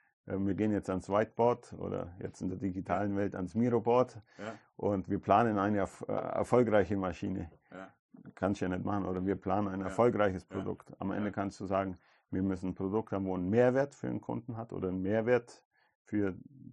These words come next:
Speaker 1: den Endanwender. Und
Speaker 2: Ja.
Speaker 1: wenn's einen Mehrwert hat und er den Mehrwert erkennt und sieht und ihm das, das Leben erleichtert,
Speaker 2: Ja.
Speaker 1: dann wird er das mögen, dann wird er das kaufen, dann wird sich's rumsprechen und dann wird's ein erfolgreiches Produkt
Speaker 2: Wie ist denn
Speaker 1: werden.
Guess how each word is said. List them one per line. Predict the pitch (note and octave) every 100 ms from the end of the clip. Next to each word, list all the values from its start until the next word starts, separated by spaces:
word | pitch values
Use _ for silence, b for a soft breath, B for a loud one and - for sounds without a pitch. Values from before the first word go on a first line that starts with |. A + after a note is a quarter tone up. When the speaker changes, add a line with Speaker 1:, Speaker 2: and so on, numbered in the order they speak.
| - -
Speaker 1:
den | F#2
Endanwender. | F2 A#2+ C3 B2+ C3 C#3+ C#3+ C3+
Und | G#2 F#2+
Speaker 2:
Ja. | G2+
Speaker 1:
wenn's | G#2 - -
einen | - G2
Mehrwert | A2 B2+ A#2+ A2
hat | C3 -
und | G2 G2
er |
den | G2+ F#2+ G2
Mehrwert | G2 G#2 F#2+
erkennt | - - B2+ B2
und | - G2
sieht | - C3+ -
und | G2
ihm | - A2
das, | G2 -
das | - G#2
Leben | G#2+ G2+
erleichtert, | G2 A#2 A2+ -
Speaker 2:
Ja. | A2+ B B _
Speaker 1:
dann | F#2
wird | F#2 F2+
er | F#2
das | F#2
mögen, | G2 A2 C#3 D#3 D3+ - _ _ _ _
dann | G2+
wird | G2
er | F#2
das | -
kaufen, | A2+ C3 -
dann | G#2
wird | G#2 F2+
sich's | F2 G#2
rumsprechen | B2 - A#2+ A#2 A2+ A2 b b _
und | -
dann | F#2+
wird's | G2 -
ein | F2+
erfolgreiches | F2 F2+ F2 F2 F2+ E2+
Produkt | - F2+ -
Speaker 2:
Wie |
ist | B2 D3+
denn |
Speaker 1:
werden. | B2